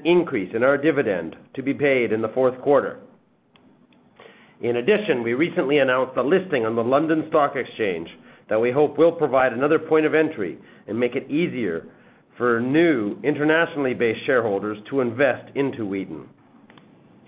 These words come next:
We continue to focus on delivering value to all of our stakeholders. I will provide updates on Wheaton's response to covid nineteen after Gary discusses our third quarter results. So now I'd like to turn the call over to Gary Brown,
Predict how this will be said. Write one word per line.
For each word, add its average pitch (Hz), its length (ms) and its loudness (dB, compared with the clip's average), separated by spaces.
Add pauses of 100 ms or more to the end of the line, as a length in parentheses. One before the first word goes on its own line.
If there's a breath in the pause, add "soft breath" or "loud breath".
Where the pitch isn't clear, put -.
(140)
We 127 80 -4
continue 147 500 0
to 156 180 2
focus 147 380 2
on 120 140 -2
delivering 139 580 2
value 117 520 -2
to 110 260 -8
all 135 420 6
of 120 260 0
our 120 200 4 (160)
stakeholders. 110 680 -2 (1300 loud breath)
I 135 80 4
will 175 100 4
provide 170 320 4
updates 165 420 2
on 139 120 2
Wheaton's 147 280 0
response 151 420 0
to 143 60 -6
covid 156 320 2
nineteen 131 540 0
after 135 300 0
Gary 131 640 0 (100)
discusses 131 540 -2
our 123 160 4
third 131 200 0
quarter 131 220 0
results. 123 460 0 (720 soft breath)
So 135 80 2
now 156 260 4
I'd 151 80 2
like 147 160 0
to 139 60 -2
turn 156 240 2
the 139 80 2
call 139 260 2
over 165 160 4
to 127 80 -2
Gary 147 320 2
Brown, 117 460 0